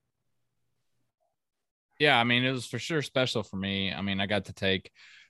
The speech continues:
three people that hadn't been to a U K football game, and I have a video that,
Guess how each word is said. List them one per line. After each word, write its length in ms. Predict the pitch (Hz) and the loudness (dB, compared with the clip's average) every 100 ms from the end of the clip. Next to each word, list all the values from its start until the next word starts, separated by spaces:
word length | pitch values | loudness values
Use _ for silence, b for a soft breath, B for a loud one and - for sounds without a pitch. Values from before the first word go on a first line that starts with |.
| _ | _
three 180 | 117 113 | 2 2
people 320 | 113 104 101 | 2 2 2
that 140 | 98 98 | 2 2
hadn't 360 | 101 92 95 | 0 0 0
been 320 | 92 95 92 | 0 0 0
to 500 | 92 95 92 90 90 - | -2 -2 0 0 -2 -4
a 220 | 90 90 | -2 -2
U 240 | 87 90 95 | -2 -4 -2
K 180 | 95 90 | -2 -2
football 380 | 87 85 90 | -2 -2 -2
game, 380 | 85 87 87 87 | 0 0 0 0
and 200 | 90 92 | 0 2
I 140 | 95 110 | 4 4
have 380 | 117 110 104 92 | 6 6 6 2
a 220 | 98 92 | 2 2
video 840 | 98 98 95 90 90 90 87 98 _ _ _ _ | 2 0 2 0 0 0 -2 -8 _ _ _ _
that, 340 | 95 95 80 | 0 2 2